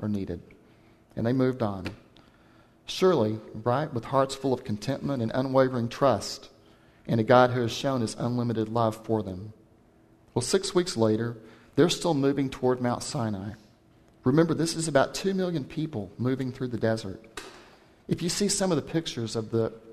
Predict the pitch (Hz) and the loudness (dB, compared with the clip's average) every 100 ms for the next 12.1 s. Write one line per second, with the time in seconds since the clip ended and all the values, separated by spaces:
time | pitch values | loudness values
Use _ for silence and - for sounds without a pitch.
0 | - - _ _ _ - 123 143 143 113 | -20 -20 _ _ _ 0 4 4 2 0
1 | - - - 131 123 127 - - 127 123 | 0 -4 -2 0 0 0 0 -4 -2 0
2 | 117 110 - - - 139 151 - - 113 | 0 -4 -16 -20 -4 -2 -2 -6 -2 -2
3 | 110 123 120 110 110 113 110 - 135 151 | -2 -2 -2 -2 -2 -2 -4 -4 -4 -4
4 | 147 123 120 127 117 - - 123 123 123 | -4 -6 -4 -2 -2 -2 -6 -6 -4 -2
5 | 113 110 95 95 - 95 - - - - | -2 -2 -8 -10 -12 -12 -14 -20 -20 -20
6 | - - - 135 123 123 151 160 - - | -18 -8 2 4 4 -2 0 0 0 -2
7 | 170 180 156 - - 147 - 117 117 117 | -2 -2 -4 -4 -6 -6 -4 -4 -2 0
8 | 127 143 113 - 107 117 - - 143 117 | 0 -2 -6 -4 -2 -2 -4 -6 -6 -6
9 | - - 127 123 113 101 113 - 151 151 | -6 -6 -6 -4 -6 -4 -4 -2 -6 -4
10 | 143 - - 123 117 107 117 - 92 104 | -6 -6 0 2 2 0 -4 -4 -6 -4
11 | 123 123 127 123 120 113 110 104 95 98 | -2 0 0 -4 -4 -4 -2 -4 -4 -8